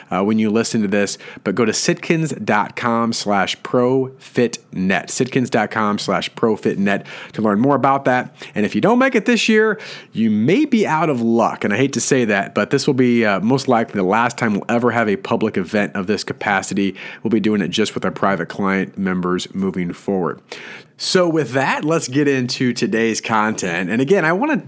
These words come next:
speak a little bit about the idea of eighty twenty, the principle of eighty twenty, which I've talked about before. And, uh, you know, many of you listeners have heard this, whether it's from me or somebody else. But the idea of eighty twenty is pretty simple in understanding the fact that twenty percent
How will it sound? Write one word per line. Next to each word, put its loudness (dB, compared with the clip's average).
speak -2
a 0
little 2
bit 2
about 0
the 0
idea 0
of -2
eighty 0
twenty, -2
the -4
principle -2
of -4
eighty -2
twenty, -4
which -2
I've -2
talked 0
about 0
before. -4
And, 0
uh, 0
you -4
know, -2
many 2
of -2
you 0
listeners -2
have -4
heard -2
this, -2
whether 0
it's -8
from -4
me 2
or 0
somebody -2
else. -2
But 2
the 4
idea 2
of 0
eighty 2
twenty 0
is -2
pretty 2
simple 0
in 0
understanding 0
the -2
fact -2
that -4
twenty 0
percent -2